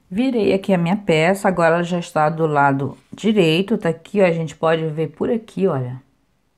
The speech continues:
A gente fez as correntinhas e as alcinhas pelo lado avesso, e agora a gente tá com a peça pelo lado direito, pra ficar tudo certinho, tá? Então, aqui,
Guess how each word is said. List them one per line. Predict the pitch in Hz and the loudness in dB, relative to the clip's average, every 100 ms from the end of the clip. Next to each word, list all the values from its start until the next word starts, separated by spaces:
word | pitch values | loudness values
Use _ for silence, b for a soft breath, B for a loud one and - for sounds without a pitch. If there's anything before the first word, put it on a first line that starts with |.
| _ b b b 165 | _ b b b -8
A | 165 | -6
gente | 170 180 - | -4 -6 -6
fez | 170 165 160 | -4 -4 -4
as | 165 160 | -6 -8
correntinhas | - 165 170 160 143 202 220 226 226 | -6 -4 -4 -8 -8 -2 2 4 2
e | 196 | 0
as | 175 165 | -2 -4
alcinhas | 160 - 180 170 | -6 -6 -6 -6
pelo | - 156 | -4 -2
lado | 139 139 | 0 0
avesso, | 160 165 156 170 196 202 285 277 b b b | -2 -2 -2 0 -2 -2 -6 -8 b b b
e | 202 | 0
agora | 196 185 180 202 | 0 2 0 0
a | |
gente | 202 220 - | 0 -2 0
tá | 202 | -2
com | 220 | 0
a | 233 | 0
peça | 208 180 180 | 2 0 -2
pelo | - 202 208 | -4 0 2
lado | 185 180 175 | 4 2 0
direito, | 220 214 127 127 | 0 0 -2 -6
pra | 156 156 | -8 -8
ficar | - 185 | -2 -2
tudo | 185 247 277 285 | 0 0 0 2
certinho, | 339 339 - - 127 127 | -2 -2 -10 -2 -2 0
tá? | 151 233 277 B B B B B B | 2 2 2 B B B B B B
Então, | 226 294 349 | 0 2 4
aqui, | 277 302 320 233 - | 2 2 2 2 -2